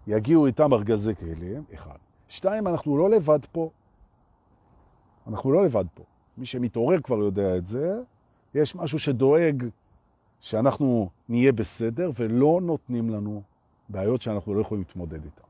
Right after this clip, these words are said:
זה לא קורה. ולכן אפשר להפסיק לדאוג, כן להיות מועסק במה שאפשר לעשות, ולעשות, ולשחרר את הדאגה בנשימה ארוכה של יום העצמאות. אה.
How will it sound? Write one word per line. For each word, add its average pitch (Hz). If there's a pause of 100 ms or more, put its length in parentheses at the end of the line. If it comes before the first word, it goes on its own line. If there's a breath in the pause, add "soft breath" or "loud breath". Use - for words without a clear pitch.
(240)
זה 101
לא 95
קורה. 82 (100)
ולכן 117
אפשר -
להפסיק -
לדאוג, 196 (720)
כן 269
להיות 214
מועסק 143
במה 127
שאפשר 117
לעשות, 104
ולעשות, 208 (680)
ולשחרר 107
את 139
הדאגה 101
בנשימה 98
ארוכה 85 (420 soft breath)
של 80
יום 156
העצמאות. 90 (2250 soft breath)
אה. 101